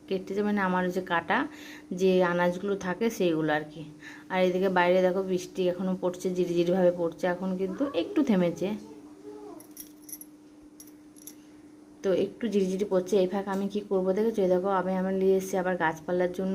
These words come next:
বীজ, এই যে বীজের দানাগুলো ফেলবো এখন।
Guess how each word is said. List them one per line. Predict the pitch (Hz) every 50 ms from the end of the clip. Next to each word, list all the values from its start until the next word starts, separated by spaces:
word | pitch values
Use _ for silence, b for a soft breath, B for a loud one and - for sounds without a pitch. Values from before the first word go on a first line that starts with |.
| 190 185
বীজ, | 175 190 185 180 185 - - - - B B B B B B B B B B
এই | 180 185
যে | 190 208
বীজের | 196 185 196 185 - 190 185
দানাগুলো | 190 180 180 180 180 175 180 190 196
ফেলবো | 190 - - 190 180 180 180 185
এখন। | 185 185 - 226 262